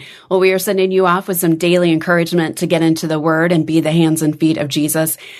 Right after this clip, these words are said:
Again, if you don't have the One Year Chronological Bible that we are using, we have links to that Bible in our show notes. You can even find it in the Kindle format.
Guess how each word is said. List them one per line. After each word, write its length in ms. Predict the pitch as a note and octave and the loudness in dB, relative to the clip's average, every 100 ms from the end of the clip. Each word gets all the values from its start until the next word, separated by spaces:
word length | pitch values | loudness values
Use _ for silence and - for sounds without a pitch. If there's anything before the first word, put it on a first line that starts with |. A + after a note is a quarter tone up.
| - | -8
Again, 260 | F#3+ F#3+ G#3+ | -2 0 -2
if 140 | A3+ | -4
you 80 | G#3 | -4
don't 180 | A#3 G#3+ | -4 -4
have 300 | G3+ G#3+ A3+ | -4 -4 -2
the 100 | F3+ | 0
One 180 | F3+ F#3 | 0 0
Year 200 | F3+ F3 | 0 -2
Chronological 560 | F#3+ F3+ E3+ E3 F3 | -4 -2 -2 -4 -4
Bible 280 | E3 D#3 E3+ | -4 -2 -2
that 200 | E3+ - | -4 -6
we 260 | D#3 E3 F3 | -4 -2 -2
are 160 | E3+ G3+ | -2 -2
using, 420 | G3 D3+ D3 D3 | -2 -2 -4 -6
we 80 | C#3 | -4
have 140 | C#3 | -6
links 260 | C#3+ D3+ - | -6 -6 -6
to 100 | E3 | -4
that 200 | D#3 - | -4 -4
Bible 380 | C#3 C#3 C#3+ - | -4 -4 -6 -6
in 160 | C#3+ | -8
our 100 | C#3+ | -6
show 220 | C#3 C#3+ C3+ | -6 -4 -2
notes. 320 | C3+ C3+ - | -2 -4 -6
You 80 | C#3+ | -2
can 100 | D3+ | -2
even 400 | D3+ D3 D#3 C#3 | -2 -4 -4 -4
find 240 | D3 C#3 | -4 -4
it 160 | C#3+ - | -6 -4
in 80 | |
the 80 | C#3 | -6
Kindle 360 | C3+ D3 C#3 C3 | -6 -6 -4 -6
format. 500 | C3+ C3+ C3 A2+ | -4 -4 -4 -6